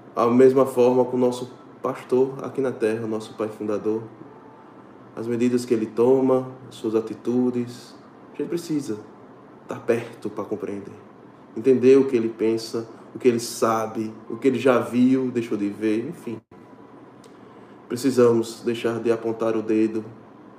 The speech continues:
precisamos deixar de ser essa voz que vai contra e procurar ser essa ovelha que sente o cheiro e quer entender o que é tudo isso, para assim a gente permanecer nesta comunhão.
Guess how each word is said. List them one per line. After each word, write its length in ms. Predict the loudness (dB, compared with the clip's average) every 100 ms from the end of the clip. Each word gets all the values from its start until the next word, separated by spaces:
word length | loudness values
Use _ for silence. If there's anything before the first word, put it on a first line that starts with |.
| -20 -20 -20 -20
precisamos 500 | -12 -4 4 4 6
deixar 340 | 4 4 4 2
de 100 | -2
ser 240 | 0 2
essa 240 | 2 0 -2
voz 680 | 2 4 6 4 0 -12 -20 -20 -20 -12
que 100 | -4
vai 160 | 0 0
contra 760 | 2 6 6 4 0 0 0 -4 -18 -20 -20 -20 -20 -20 -20 -20 -20 -16
e 80 | -8
procurar 420 | 0 2 4 4
ser 180 | 2 0
essa 200 | 0 2
ovelha 380 | 2 2 2 2
que 140 | -2
sente 260 | -6 -6 -4
o 40 |
cheiro 460 | -8 0 2 4 2
e 100 | -6 -10 -20 -20 -2
quer 260 | 2 4 4
entender 480 | 4 2 4 4
o 60 | 2
que 240 | -2 -4
é 60 | -4
tudo 280 | -4 -6 -6
isso, 420 | -8 -10 -20 -20 -20 -20 -20 -20 -20 -16
para 160 | -8 -6
assim 180 | -2 -2
a 40 |
gente 180 | -2 -2
permanecer 640 | -2 0 0 -2 -2 -4
nesta 260 | -4 -8 -14
comunhão. 400 | -12 -12 -12